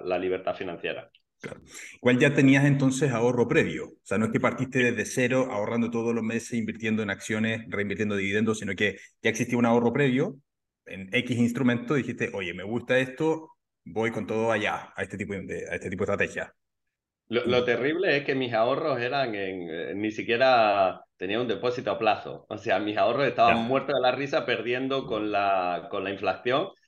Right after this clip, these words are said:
Speaker 1: eh, con lo cual fue para mí todo un aprendizaje, ¿no? El entender que efectivamente tenía que sacarle rentabilidad a ese dinero que tenía ahorrado. Entonces sí hice una inyección fuerte al principio, eh, porque lo que hice sí fui valiente.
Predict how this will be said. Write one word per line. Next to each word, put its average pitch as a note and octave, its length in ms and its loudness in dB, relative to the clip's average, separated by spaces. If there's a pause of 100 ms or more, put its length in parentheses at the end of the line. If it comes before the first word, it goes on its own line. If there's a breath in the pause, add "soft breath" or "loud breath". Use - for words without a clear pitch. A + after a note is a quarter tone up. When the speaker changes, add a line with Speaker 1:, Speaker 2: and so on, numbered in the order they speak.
(180 soft breath)
Speaker 1:
eh, F#2+ 960 2
con A2+ 160 0
lo A2+ 160 0
cual B2 460 2
fue A#2+ 340 0
para A2 140 0
mí B2 180 -6
todo B2+ 160 -2
un B2 80 -2
aprendizaje, G#2+ 680 -2
¿no? G2 180 -2
El A2 100 0
entender G2 580 -2
que A2+ 280 0
efectivamente A2 580 -2
tenía G#2+ 280 -2
que A2+ 100 -4
sacarle G#2 380 -2
rentabilidad G2 840 -2 (240)
a F#2+ 120 2
ese G#2 200 -2
dinero G#2 340 0
que G#2 80 0
tenía G2 240 -2
ahorrado. F#2 400 0
Entonces G2+ 260 -2
sí A#2+ 200 -2
hice A#2+ 140 -2
una A2 180 -2
inyección G2+ 420 -4
fuerte A2 260 -2
al G#2 100 0
principio, A#2+ 640 -4 (240)
eh, F2+ 600 2
porque G#2+ 240 0
lo G#2 140 2
que G2+ 100 2
hice A#2+ 240 0
sí A#2+ 160 -2
fui A#2+ 220 0
valiente. A#2+ 720 0